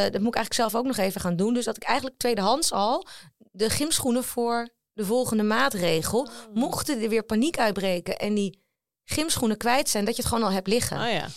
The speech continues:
Speaker 1: Daarom ben ik ook voorstander van, eh, dan komen we eigenlijk meteen alweer in het volgende onderwerp, de groeiplank.
Speaker 2: De
Speaker 1: Voor
Speaker 2: groeiplank?
Speaker 1: kleeplen, ja. Dus als ik, eh, voor Frank, eh, zijn garderobe,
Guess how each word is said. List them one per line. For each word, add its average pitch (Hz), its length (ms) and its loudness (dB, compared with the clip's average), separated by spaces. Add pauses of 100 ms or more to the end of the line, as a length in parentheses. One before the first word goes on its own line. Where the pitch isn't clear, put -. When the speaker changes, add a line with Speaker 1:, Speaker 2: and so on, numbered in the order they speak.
(140)
Speaker 1:
Daarom 277 260 4
ben 262 120 4
ik 254 100 0
ook 233 140 0
voorstander 226 640 2
van, 202 280 0
eh, 196 80 2
dan 196 100 -2
komen 214 180 0
we 202 60 2
eigenlijk 196 120 -4 (100)
meteen 202 140 2
alweer 190 160 0
in 185 60 0
het - 80 -8
volgende 240 320 -2
onderwerp, 180 340 0
de 196 60 -2
groeiplank. 214 880 0 (840)
Speaker 2:
De 208 100 -8
Speaker 1:
Voor - 100 0
Speaker 2:
groeiplank? 214 320 4
Speaker 1:
kleeplen, 156 220 -2
ja. 180 140 2 (360)
Dus 214 100 -2
als - 100 0
ik, 311 160 0
eh, 220 360 2
voor 208 200 -4
Frank, 247 300 -2
eh, 208 300 0
zijn 190 200 -4
garderobe, 208 460 0